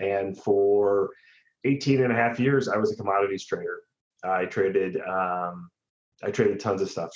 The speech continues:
from stocks to, uh, bonds to bond options to futures to crazy stuff. And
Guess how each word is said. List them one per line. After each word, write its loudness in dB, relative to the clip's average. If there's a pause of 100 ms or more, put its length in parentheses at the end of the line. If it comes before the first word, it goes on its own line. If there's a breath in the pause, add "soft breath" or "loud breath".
(200)
from -2
stocks -2
to, -6 (160)
uh, -6
bonds 0
to -6
bond 0
options -2 (640)
to -4
futures 2
to -6
crazy 2
stuff. 0 (760)
And 4